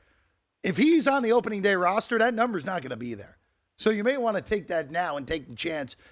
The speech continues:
that Saint Louis does do this properly. All right, John, before, before we let you go, is there anything on this Sunday that's upcoming betting-wise that you are looking forward to, whether it's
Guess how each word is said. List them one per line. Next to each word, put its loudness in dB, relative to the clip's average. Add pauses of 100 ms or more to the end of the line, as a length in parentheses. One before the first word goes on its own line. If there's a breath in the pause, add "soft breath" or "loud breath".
(120)
that -2
Saint -4
Louis 0
does -2 (380 soft breath)
do -4
this -4
properly. -2 (340 loud breath)
All 4
right, -2
John, 0
before, 0
before 0
we -2
let 0
you -6
go, 0 (760 soft breath)
is 2
there 4
anything 2
on 4
this -2
Sunday 0
that's -4
upcoming 0
betting-wise -8 (540)
that 0
you 4
are 2
looking -4
forward -8
to, -8
whether -6
it's -10